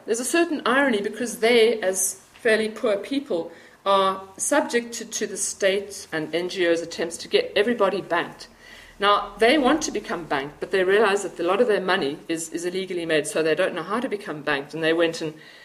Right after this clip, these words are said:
spoke to an N G O worker that I, that I, um, interviewed,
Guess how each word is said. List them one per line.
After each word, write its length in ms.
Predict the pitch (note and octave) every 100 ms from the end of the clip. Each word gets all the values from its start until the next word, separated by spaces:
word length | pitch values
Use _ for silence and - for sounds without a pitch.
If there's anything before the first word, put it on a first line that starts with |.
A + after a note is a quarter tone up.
| -
spoke 320 | - - G3
to 140 | G3 F#3
an 100 | -
N 160 | F#3
G 160 | F#3+ F3
O 100 | F3
worker 320 | D#3 D3+ D3+
that 120 | D#3 C#3+
I, 160 | C#3
that 200 | C#3 C#3
I, 440 | C3+ C3+ - - C3
um, 240 | C3 B2+
interviewed, 540 | - - D#3+ D#3+ D#3